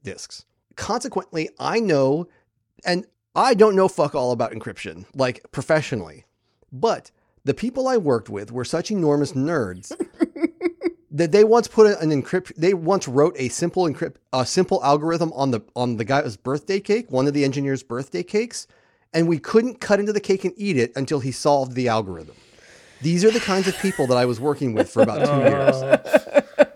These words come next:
Speaker 1: So I, I have absorbed osmotically certain,
Speaker 2: Osmotically,
Speaker 1: like,
Speaker 2: that's a new adverb.
Speaker 1: principles, certain principles and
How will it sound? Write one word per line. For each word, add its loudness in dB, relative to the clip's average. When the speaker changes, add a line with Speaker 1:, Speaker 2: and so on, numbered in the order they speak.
Speaker 1:
So 4
I, 6
I 8
have 0
absorbed 6
osmotically 0
certain, 4
Speaker 2:
Osmotically, 6
Speaker 1:
like, 0
Speaker 2:
that's 4
a -2
new 0
adverb. 2
Speaker 1:
principles, 4
certain 0
principles 2
and 2